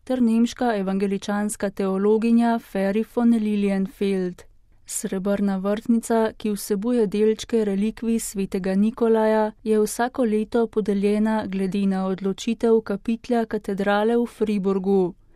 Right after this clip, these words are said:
Predloge pa podajo utemeljitelji odlikovanja. Monsignor Menini bo odlikovanje uradno prejel na slovesnosti v katedrali svetega Nikolaja v Friburgu,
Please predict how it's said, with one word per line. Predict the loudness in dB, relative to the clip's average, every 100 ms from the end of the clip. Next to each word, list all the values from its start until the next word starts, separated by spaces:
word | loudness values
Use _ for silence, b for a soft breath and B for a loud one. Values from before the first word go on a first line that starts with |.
| -10
Predloge | -6 -4 0 0 2 0
pa | 0 -4
podajo | -2 0 2 2 2 0
utemeljitelji | -2 -4 -2 -2 -2 -2 0 2 2
odlikovanja. | 2 2 0 0 0 2 2 0 0 -2 -4 -12 -20 -20 _ _ -20 _ b b
Monsignor | -2 -2 0 0 2 4
Menini | 4 4 4 6 6 4
bo | 2 0
odlikovanje | -2 -2 -4 -2 -2 0 0 0 0
uradno | -2 -2 -2 0 -2
prejel | -2 -4 0 2 2 2
na | -2
slovesnosti | -4 -4 -2 -2 -2 -2 -2 -2 -2
v | -2
katedrali | -4 -4 -4 -2 0 0 -2
svetega | -4 -6 -6 -4 -2
Nikolaja | -2 0 0 2 2 -2
v |
Friburgu, | -4 -4 -2 2 0 2 2 0